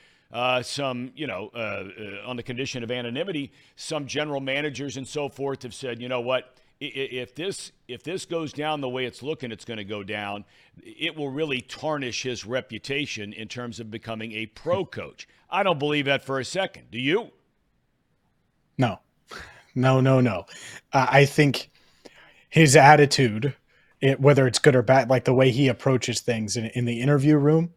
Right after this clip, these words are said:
Speaker 2: would hurt him more than, than this would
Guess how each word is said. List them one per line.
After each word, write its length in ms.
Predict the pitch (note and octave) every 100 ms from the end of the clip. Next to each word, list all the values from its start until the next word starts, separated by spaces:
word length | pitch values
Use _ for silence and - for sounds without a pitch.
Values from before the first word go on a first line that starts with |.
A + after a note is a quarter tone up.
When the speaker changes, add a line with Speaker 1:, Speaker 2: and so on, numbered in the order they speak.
| _ _ -
Speaker 2:
would 160 | B2 A2+
hurt 240 | C3+ A2+
him 180 | B2+ A#2
more 320 | A2 A#2 A#2
than, 480 | G#2 A2 G#2 G2 - _ _ _ _ _ _
than 320 | B2 B2+ A#2
this 320 | A2 B2 - -
would 280 | F#2 F#2+